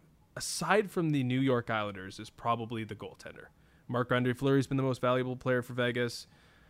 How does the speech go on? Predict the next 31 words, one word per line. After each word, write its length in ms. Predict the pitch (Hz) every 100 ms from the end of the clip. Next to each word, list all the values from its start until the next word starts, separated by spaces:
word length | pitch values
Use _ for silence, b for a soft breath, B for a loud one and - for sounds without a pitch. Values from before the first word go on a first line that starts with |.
| b -
Uh, 420 | 107 104 104 101
I 80 | 120
think 140 | 120 131
Andrei 280 | 139 135 131
Vasilevskiy, 640 | 127 120 123 123 - 123
despite 400 | 117 - 131 123
Nikita 300 | 113 - 123
Kucherov's, 880 | 113 123 - 123 117 113 113 - - _
uh, 120 | 113 -
enormous 440 | 127 120 123 120
point 260 | - 120 117
totals, 340 | 123 117 113 -
has 40 |
probably 280 | - 117 113
been 100 | 113
the 60 |
most 320 | 110 110 - -
valuable 360 | 117 113 110 104
player 280 | 113 110
there. 340 | 107 107 107 110 b b b _
And 160 | 120 113
Carey 240 | 123 113
Price 420 | 101 110 98 - -
is 240 | 104 101 -
the 140 | - 107
obvious 360 | 98 98 101
choice 380 | - - 101 95
for 140 | - 104
Montreal. 720 | 104 101 113 110 107 98 - b b b b
But 140 | 143
with 180 | 139 139